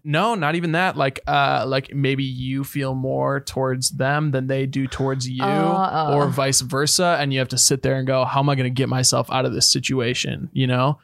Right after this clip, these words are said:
Speaker 2: I always know after the first one, though. I'm never a few in. I
Speaker 1: Really?
Speaker 2: know if I'm gonna click with them or not after the first date, or I have at least recently. Like,
Speaker 1: That's
Speaker 2: I've just
Speaker 1: pretty,
Speaker 2: known.
Speaker 1: that's pretty lucky for you, actually.
Speaker 2: Like, I went on, for example, in the last six months, I've gone on two dates.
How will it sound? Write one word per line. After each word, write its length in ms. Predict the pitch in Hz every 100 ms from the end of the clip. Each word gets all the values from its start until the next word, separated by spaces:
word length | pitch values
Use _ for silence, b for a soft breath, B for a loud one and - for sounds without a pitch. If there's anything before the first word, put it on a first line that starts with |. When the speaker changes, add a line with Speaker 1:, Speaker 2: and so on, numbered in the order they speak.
| b
Speaker 2:
I 160 | 208 220
always 300 | 196 233 214
know 160 | 170
after 260 | 180 190 196
the 80 | 175
first 320 | - 175 -
one, 200 | 165 160
though. 80 | 156
I'm 160 | 160 165
never 260 | 165 170
a 80 | 170
few 240 | - 165
in. 320 | 170 170 160 - _ _ - 135
I 80 |
Speaker 1:
Really? 160 | 143 151
Speaker 2:
know 320 | 160 180 185
if 180 | 170 165
I'm 140 | 170
gonna 140 | 170 170
click 260 | - 165
with 80 | 175
them 160 | 170 160
or 60 |
not 180 | 151 131
after 260 | 139 156 156
the 120 | 160
first 560 | - 156 160 - - - _ _ _ _ _ _ -
date, 280 | 170 165 -
or 100 | 175
I 80 | 180
have 240 | 175 170
at 160 | 160 147
least 240 | 160 -
recently. 420 | 156 160 - -
Like, 300 | - 160 - - - - _ _ _ _ -
Speaker 1:
That's 160 | 156
Speaker 2:
I've 60 | 165
just 160 | 233 214
Speaker 1:
pretty, 60 |
Speaker 2:
known. 300 | 175 175 - 175
Speaker 1:
that's 140 | 143
pretty 220 | - 202
lucky 320 | 160 160 -
for 220 | 127 110 104
you, 100 | -
actually. 280 | 123 202
Speaker 2:
Like, 120 | 160 190
I 60 |
went 160 | 196 190
on, 200 | 170 170 -
for 180 | - 220
example, 340 | 208 196 175 156
in 80 |
the 60 | 156
last 420 | 160 160 - - _
six 300 | - 165 -
months, 220 | 156 151
I've 100 | 156
gone 140 | 139 123
on 120 | 117 -
two 140 | 165
dates. 320 | 127 - -